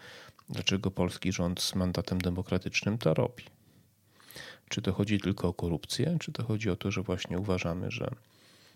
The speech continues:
nie potrafimy się sami rządzić? Martwi mnie to. Ja jestem konfederatą, tu startuję z Krakowa, z miejsca szóstego. Kto z Krakowa, bardzo proszę, zachęcam do głosowania. Y,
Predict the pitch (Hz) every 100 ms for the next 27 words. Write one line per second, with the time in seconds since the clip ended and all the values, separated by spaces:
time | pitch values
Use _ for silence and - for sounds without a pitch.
0 | - - 110 98 101 98 95 78 78 87
1 | - - - - - - - - - -
2 | - - - - - - - - - _
3 | _ _ _ _ _ _ _ _ _ -
4 | - - - - - - 98 - - 92
5 | 85 117 143 160 - - 117 98 90 85
6 | - - 95 92 95 90 92 90 - 90
7 | - - - - - - - - - _
8 | - - - - - - 95 82 82 127
9 | 101 - 85 - - - - 139 135 -
10 | - - - - 98 95 - 110 107 87
11 | - - - - - 113 87 - 87 92
12 | 90 87 - - - 98 120 131 - _
13 | _ - - - - _ -